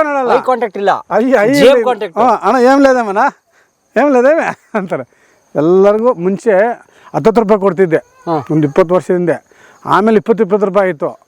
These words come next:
Speaker 1: ಆಮೇಲೆ ಐವತ್ತು ಆಯ್ತು. ಆಮೇಲೆ ಈಗ ನೂರು ರೂಪಾಯಿ ಕೊಟ್ರುನು ಅಣ್ಣ ರೆಂಡು వచ్చేలేదను, ಕೊಂಚ ఇంకొక యాభై ಅಂತಾರೆ.
Speaker 2: ಅಂದ್ರೆ?
Speaker 1: ಎರಡು ಪ್ಯಾಕೆಟ್ ಬರಲ್ಲ ನೂರು ರೂಪಾಯಿಗೆ,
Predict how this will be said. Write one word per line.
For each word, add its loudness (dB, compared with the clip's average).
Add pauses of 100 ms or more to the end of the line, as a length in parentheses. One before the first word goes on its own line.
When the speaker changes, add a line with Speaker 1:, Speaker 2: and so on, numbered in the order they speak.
(100)
Speaker 1:
ಆಮೇಲೆ 0
ಐವತ್ತು 0
ಆಯ್ತು. -4
ಆಮೇಲೆ 2 (320)
ಈಗ 2
ನೂರು 2
ರೂಪಾಯಿ 0
ಕೊಟ್ರುನು 0
ಅಣ್ಣ -2 (960)
ರೆಂಡು 2
వచ్చేలేదను, -2
ಕೊಂಚ -2 (260)
ఇంకొక 2
యాభై 0 (100)
ಅಂತಾರೆ. -6 (340)
Speaker 2:
ಅಂದ್ರೆ? 0 (1300)
Speaker 1:
ಎರಡು 2
ಪ್ಯಾಕೆಟ್ -2
ಬರಲ್ಲ -2
ನೂರು 2
ರೂಪಾಯಿಗೆ, -2